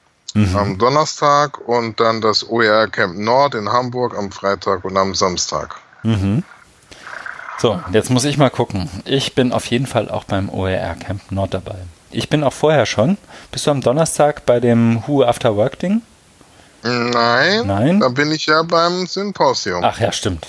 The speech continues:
Speaker 1: Hm.
Speaker 2: Mhm.
Speaker 1: Ähm,
Speaker 2: <laughs>
Speaker 1: das heißt, da verpassen wir
Speaker 2: Ich
Speaker 1: uns,
Speaker 2: wär
Speaker 1: weil da bin ich,
Speaker 2: Ja.
Speaker 1: ähm, bei den
Speaker 2: Ja.
Speaker 1: Digitalrevoluzzern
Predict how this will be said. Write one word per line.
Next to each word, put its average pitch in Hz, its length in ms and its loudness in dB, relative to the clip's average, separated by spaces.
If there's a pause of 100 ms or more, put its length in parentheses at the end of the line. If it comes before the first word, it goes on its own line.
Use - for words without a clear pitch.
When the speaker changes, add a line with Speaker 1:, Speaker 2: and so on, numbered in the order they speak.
Speaker 1:
Hm. 104 160 -4 (580)
Speaker 2:
Mhm. 117 340 -2
Speaker 1:
Ähm, 123 920 0 (120)
Speaker 2:
<laughs> - 120 -20
Speaker 1:
das 113 180 2
heißt, 120 220 0
da 113 100 4
verpassen 117 380 2
wir 147 80 2
Speaker 2:
Ich 160 60 4
Speaker 1:
uns, 123 100 4
Speaker 2:
wär - 80 0
Speaker 1:
weil 113 120 4
da 113 80 4
bin 113 200 2
ich, - 300 -2
Speaker 2:
Ja. 110 160 0
Speaker 1:
ähm, 113 360 -4
bei 110 140 4
den 110 120 4
Speaker 2:
Ja. 110 100 2 (680)
Speaker 1:
Digitalrevoluzzern 107 1040 0